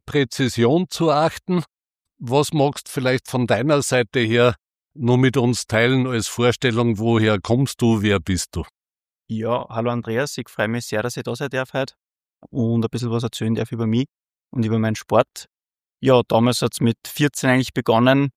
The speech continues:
Speaker 2: dass ich mal angefangen hab, Snooker auszuprobieren. Hab vorher ein bisschen auf Eurosport geschaut eben und die ganzen Übertragungen mir angeschaut und hab halt da schon gemerkt, das ist eigentlich ein spannendes Spiel und das möchte ich erlernen, ja.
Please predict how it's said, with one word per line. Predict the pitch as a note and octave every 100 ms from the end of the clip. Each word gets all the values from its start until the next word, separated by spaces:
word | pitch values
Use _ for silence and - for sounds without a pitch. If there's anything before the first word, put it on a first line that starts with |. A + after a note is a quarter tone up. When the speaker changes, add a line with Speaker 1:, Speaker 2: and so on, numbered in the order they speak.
| _ -
Speaker 2:
dass | A#2 -
ich | A2+ A#2 A#2 _ _
mal | A#2+ A2
angefangen | - A2+ - A#2
hab, | A#2+ A2 -
Snooker | - B2 - A#2
auszuprobieren. | A2+ A2+ - B2+ B2 C3+ C3+ B2+ _ _ _ _ -
Hab | A2+ -
vorher | - A2+ A2 A2+
ein |
bisschen | A2 A#2 A2+ A2
auf | A2 -
Eurosport | A#2 B2 - B2 -
geschaut | - A2 A#2
eben | A#2 A2+ A#2 A#2+ A#2 -
und | A#2 A2 A2 -
die |
ganzen | A2 A2 -
Übertragungen | G#2+ A2 - A2 A#2+ A#2
mir | A2+
angeschaut | A2+ A#2+ D3+ - - _ _ _ _ -
und | B2
hab | A2+
halt | A2+ A#2
da | A#2
schon | A#2+
gemerkt, | A#2+ A2+ - A#2+
das | A2+
ist | A#2
eigentlich | A2+ A#2+
ein |
spannendes | - G#2+ A2+ A2+
Spiel | - - A#2+ D3 _ _ _ _
und | A#2+
das | G#2+
möchte | A#2+ A2 -
ich | A2+
erlernen, | A2 G2+ G#2+ G#2 A2+ _
ja. | - A2+